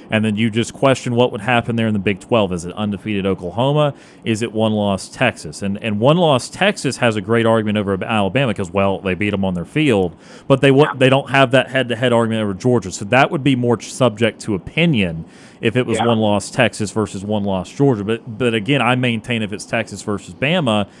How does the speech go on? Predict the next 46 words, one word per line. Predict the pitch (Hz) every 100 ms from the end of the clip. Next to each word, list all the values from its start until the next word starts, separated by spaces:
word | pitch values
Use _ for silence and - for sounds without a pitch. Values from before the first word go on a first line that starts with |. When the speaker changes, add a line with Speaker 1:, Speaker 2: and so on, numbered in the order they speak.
| -
Speaker 1:
you | 113 120
can't | 160 147
disreg-, | 123 123 - 104 139 139 117
disregard | 113 107 123 127
a | 101
ten-point | - 117 101 113 104 98
game | 117 117 104 98
where | 98
Texas | 110 101 98 90
goes | 113 110 95
to | - 117 107 98 90 - - -
Alabama | 110 107 107 104
and | 95 98
wins, | 123 110
even | - 127 113
if | 104
it | 117
is | 131 104
early | 101 90
in | 87
the | 85
season. | - 98 82 80
So, | - 117 110 98 - - - -
Speaker 2:
Yeah. | -
Speaker 1:
uh, | 101 -
yeah. | 117 101 - - - - - - - - - - - -
Speaker 2:
Yeah, | 127
so | -
what | 170 190
I |
could | - 175 175 -
see | 156 147
is | 143 - -
I | 156
could | 170 -
see | 170 160 156
a | 139
one-loss | 139 156 160 160 151 - -
Georgia | 131 151 143 131 120 135
S | 139 -
E | 113
C | 131 -
champion | - 131 127 123 120 113 - - - -
going | 135 139 135 131
ahead | - 127 127
of | 117